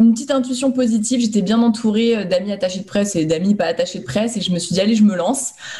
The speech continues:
Euh, en plus, on était en plein pendant les grèves et tout. Et puis, je m'épanouissais pas du tout dans le boulot dans lequel j'étais, là, de commercial. Donc, je suis revenue un peu, euh, à mon premier amour qui était les R P. Et, euh, et voilà. Et ça fait un an que ça dure et, euh, ça se passe hyper bien. Donc, euh, pas de regret, au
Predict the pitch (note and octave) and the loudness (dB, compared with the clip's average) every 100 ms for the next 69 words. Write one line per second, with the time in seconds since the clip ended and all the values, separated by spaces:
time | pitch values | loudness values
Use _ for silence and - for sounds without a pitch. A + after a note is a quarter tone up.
0 | - - D#3+ D#3+ F3 A3 F3 E3 D#3+ A3 | -8 -2 0 -2 -2 0 2 0 0 -2
1 | G#3+ F3+ E3 D#3 E3 F#3+ F#3+ F#3+ E3+ - | -2 -2 -2 -2 -2 -2 -2 -2 -6 -2
2 | G#3 G#3+ - E3 E3 D3+ D3+ D#3 D3+ D#3 | 2 2 2 -2 0 0 0 -2 -2 -4
3 | - G#3+ G#3 - G3 F3 E3 E3+ F3+ F#3 | 0 -2 0 -4 -2 0 -2 -2 0 0
4 | D#3+ E3 E3 D#3+ F#3 C3 F3 E3 E3 - | -2 -4 -4 -2 -2 -2 -2 -4 -4 -2
5 | F#3+ B3 B3 - - F3+ - F3 E3 F3 | 0 0 -4 -16 -2 0 2 0 0 2
6 | G#3 F3 D#3+ G3 G#3+ E3+ D#3 D#3 D#3 _ | 2 2 -2 0 2 2 0 -4 -8 _
7 | - - - - G3+ F3 D3 F#3 G#3+ G#3+ | -20 -20 -16 -4 0 0 0 2 2 2
8 | F3+ G3 A3+ - D#3+ - G#3 E3+ D#3 - | 0 0 -2 -2 -4 0 0 0 -4 -6
9 | - G3+ C4 - - C3 A#2 - G#3+ A3 | -2 -2 -2 -6 -12 -12 -6 0 2 2
10 | F3+ F3 - F#3 E3 D#3 A#3 B3 F3+ F3 | 2 0 -2 -2 -2 -2 -6 -6 -4 -2
11 | - E3+ F3+ A#3 A3 E3+ D#3 F#3 A#3 F3 | -2 -2 2 2 2 -2 0 -2 0 -2
12 | D3+ - C3+ E3+ G#3+ - G#3 G3 F3+ E3 | -2 -4 -4 -2 -4 -2 0 0 -2 0
13 | G3 G3 - - G#3 G#3+ G3+ E3 E3 | 2 2 -2 -4 -2 0 0 0 -4